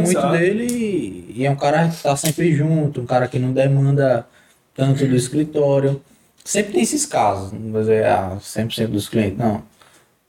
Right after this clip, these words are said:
Speaker 1: Tem casos que a gente, às vezes, não reajusta no horário, porque é aquele cliente que tá sempre indicando, trouxe parente, trouxe amigos, trouxe não sei quem.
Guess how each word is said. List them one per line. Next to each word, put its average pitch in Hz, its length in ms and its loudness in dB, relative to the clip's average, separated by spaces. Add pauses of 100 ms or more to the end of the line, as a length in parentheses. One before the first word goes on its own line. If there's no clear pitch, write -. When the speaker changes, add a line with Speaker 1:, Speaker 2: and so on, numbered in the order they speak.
(200)
Speaker 1:
Tem 110 180 2
casos 113 380 0
que 127 140 -2
a 113 60 2
gente, 110 580 -2 (140)
às 104 180 0
vezes, 113 160 0
não 123 140 0
reajusta 127 560 0
no 123 100 -2
horário, 117 380 2
porque - 160 -6
é - 20 -2
aquele 110 260 0
cliente 110 500 -2
que 110 220 -2 (120)
tá 107 120 -2
sempre 135 520 0
indicando, 120 680 0
trouxe 113 580 2 (300)
parente, 113 720 2
trouxe 113 380 -2 (180)
amigos, 113 640 2
trouxe 113 200 -2
não 110 80 -4
sei 110 200 0
quem. 110 340 -2